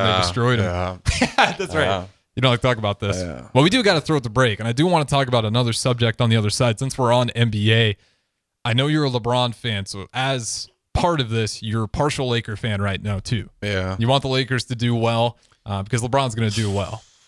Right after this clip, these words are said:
Speaker 2: There's a little bit of a free throw discrepancy going on in the N B A.
Speaker 1: Oh, my
Speaker 2: And I wanna
Speaker 1: goodness.
Speaker 2: ask you if you think this is right to call it out or if some of these announcers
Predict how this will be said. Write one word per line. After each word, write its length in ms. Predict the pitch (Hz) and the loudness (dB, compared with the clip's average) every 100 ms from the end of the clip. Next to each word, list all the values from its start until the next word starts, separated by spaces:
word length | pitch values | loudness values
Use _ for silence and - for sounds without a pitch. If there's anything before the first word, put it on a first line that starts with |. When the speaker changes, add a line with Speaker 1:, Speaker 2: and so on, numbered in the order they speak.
| _ _ | _ _
Speaker 2:
There's 160 | 113 117 | 0 2
a 20 | |
little 140 | 147 151 | 2 2
bit 120 | 156 | 0
of 100 | 123 | 0
a 80 | 117 | -4
free 240 | - 180 | -2 -2
throw 320 | - 143 123 | 0 2 2
discrepancy 680 | 107 - 147 123 113 127 113 | 0 -2 0 -2 -2 -2 0
going 300 | 113 113 113 | 2 2 2
on 160 | 117 | 2
in 80 | 113 | 2
the 160 | 107 107 | 2 2
N 80 | 101 | 0
B 220 | 104 113 | 0 0
A. 260 | 104 98 120 | 0 -4 -4
Speaker 1:
Oh, 240 | 110 98 - | -2 -2 -4
my 60 | - | -6
Speaker 2:
And 40 | 110 | -2
I 40 | 135 | 2
wanna 160 | 147 143 | 2 2
Speaker 1:
goodness. 200 | 143 135 | 0 -2
Speaker 2:
ask 80 | 143 | -2
you 200 | 143 135 | 0 -2
if 140 | 110 | -4
you 80 | 120 | -6
think 300 | - 123 117 | -2 -2 0
this 220 | 123 - | -4 0
is 160 | 117 101 | -2 0
right 340 | 110 127 165 | 2 2 0
to 60 | 139 | -4
call 280 | 147 143 131 | 0 2 2
it 80 | 123 | 2
out 280 | 160 170 - | 0 0 -4
or 300 | 120 120 120 | 2 4 4
if 120 | 113 | 2
some 160 | - 131 | 0 0
of 40 | 123 | 0
these 160 | 113 | 0
announcers 760 | 110 117 131 127 135 123 123 | 0 0 0 2 2 2 2